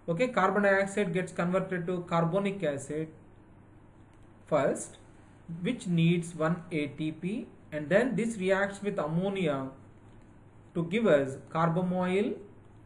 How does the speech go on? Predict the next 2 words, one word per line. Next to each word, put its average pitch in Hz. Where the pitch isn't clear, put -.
phosphate. 160
Okay, 208